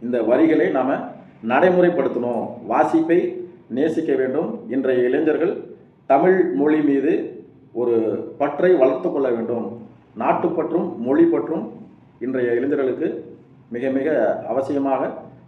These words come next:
தேவைப்படுவதாக இருக்கு. அதனால தமிழ் மொழி பற்றை இன்றைய இளைஞர்கள் வளர்த்து கொள்ள வேண்டும். வீரமாமுனிவர் போன்ற, அஹ், தமிழ் அறிஞர்களின் வாழ்க்கை வரலாறை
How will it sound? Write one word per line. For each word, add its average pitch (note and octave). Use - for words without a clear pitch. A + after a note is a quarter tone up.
தேவைப்படுவதாக B2+
இருக்கு. -
அதனால B2+
தமிழ் F3
மொழி C3+
பற்றை D3
இன்றைய B2+
இளைஞர்கள் B2
வளர்த்து C3+
கொள்ள C3
வேண்டும். A#2+
வீரமாமுனிவர் C#3
போன்ற, C3
அஹ், F#2+
தமிழ் F3
அறிஞர்களின் C#3+
வாழ்க்கை C#3+
வரலாறை A#2+